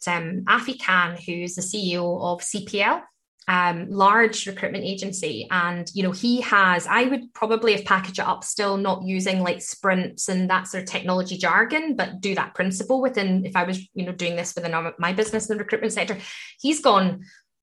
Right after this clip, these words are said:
full extreme to actually talking about it within sprints, and people come in from a recruitment point of view, and this is the way they work. And the difference that he will, you know, basically testimony to his business of the quality in the delivery,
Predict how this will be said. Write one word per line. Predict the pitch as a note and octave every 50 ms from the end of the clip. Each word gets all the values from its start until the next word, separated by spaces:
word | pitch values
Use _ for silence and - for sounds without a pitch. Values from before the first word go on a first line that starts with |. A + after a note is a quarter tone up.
| _ -
full | - D4 D4+
extreme | C4 - - - - G3+ F#3 F3 D#3+ E3+ E3 F3+
to | - F3+
actually | E3+ - - - G3+
talking | - - F3+ F#3 - A3+ G#3
about | G3 G3 F#3 F#3 F#3+ -
it | -
within | - F#3 F#3 G3 G#3+ A#3
sprints, | A#3 A#3 - - D4+ E4 D4+ - - - - -
and | G#3 G3 F#3+ F#3+
people | F#3+ A3 A3+ G#3+ G3+ G#3+
come | - - - G#3+ G3 F#3+
in | G3+ A#3 C4+ D#4 E4 D#4 D4
from | - A#3+ G#3+
a | F#3 F3+
recruitment | F3+ F#3 F#3 A#3+ A#3+ B3+ A#3 A#3
point | - C#4 C4 B3+
of | -
view, | C#4 B3+
and | - F#3 F#3 F#3
this | A#3+ - -
is | G3 F#3+
the | F#3
way | F3+ F3 E3+
they | F3+ F3 E3+
work. | F3+ F3+ D3+ C3+ - - - - -
And | F#3 G3 G3 G3 G3 F#3+ F#3 - G3
the | G3+ G3 F#3+
difference | F#3+ - A3 A3 B3 - - - E4 D4+ C4 -
that | - -
he | - G#3 G3 F#3 - - G#3+ G#3
will, | G3 G3+ G3 F#3+ F3+ F3 F3+ - - _
you | - F#3+
know, | F#3 F3 E3+ - - _ _ - - F#3
basically | F#3 F#3+ G3+ G3 - - - - F#3 F#3
testimony | - - F#3+ F#3 - - G#3+ F#3+ F#3 F#3
to | F#3 - F3
his | - - - - A#3 A#3 A#3 -
business | B3+ B3 B3 - C4+ B3+ A#3+ -
of | G#3 G3 F#3+ - - -
the | G3+ F#3 F#3+ - _
quality | - - - - G3 F3 A3 B3 C4 B3 - - D#4
in | D#4 D4+
the | D4+
delivery, | D4 D4+ D4+ D4 D4 D4 D4+ D4 D#4+ F#4 F#4+